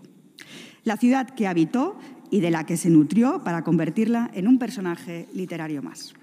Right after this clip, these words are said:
La escritora residía en la calle Larra de Madrid, una pequeña vía situada en medio camino entre Malasaña, Chueca y Chamberí,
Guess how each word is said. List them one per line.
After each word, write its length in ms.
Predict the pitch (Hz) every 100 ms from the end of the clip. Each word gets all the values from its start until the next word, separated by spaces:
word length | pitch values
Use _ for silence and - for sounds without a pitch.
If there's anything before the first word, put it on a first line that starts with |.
| _ - - - - _ -
La 100 | 226
escritora 500 | - 240 233 302 359 453 -
residía 560 | 214 202 208 196 247
en 80 | 262
la 100 | 196
calle 260 | 180 208 208
Larra 580 | 202 220 247 285 - -
de 100 | 170
Madrid, 340 | 160 135 147 - - - -
una 220 | - 254 254
pequeña 340 | 247 247 240
vía 240 | 226 233
situada 640 | 240 233 180 185 202 208 202
en 80 | 180
medio 260 | 196 214
camino 440 | 202 170 180 196 190
entre 180 | 175
Malasaña, 720 | 165 151 151 226 220 226 226 -
Chueca 480 | - 202 196 196 -
y 60 | 196
Chamberí, 480 | - 240 175 139